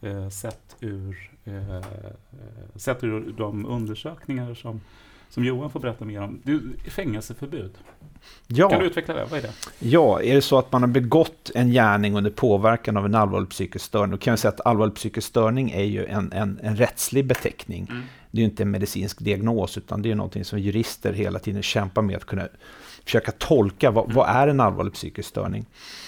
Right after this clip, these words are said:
Speaker 2: Om man begått gärningen under påverkan av en allvarlig psykisk störning, då ligger det som huvudregel, så att säga, ett fängelseförbud.
Speaker 1: Mm.
Speaker 2: Eh, men det finns naturligtvis, eh, uppluckringar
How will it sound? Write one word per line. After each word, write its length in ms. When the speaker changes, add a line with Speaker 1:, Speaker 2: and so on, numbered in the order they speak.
Speaker 2:
Om 200
man 120
begått 320
gärningen 400
under 160
påverkan 580
av 80
en 80
allvarlig 320
psykisk 300
störning, 200
då 100
ligger 340
det 120
som 220
huvudregel, 680
så 120
att 80
säga, 140
ett 100
fängelseförbud. 1000
Speaker 1:
Mm. 180
Speaker 2:
Eh, 520
men 680
det 100
finns 280
naturligtvis, 680
eh, 300
uppluckringar 920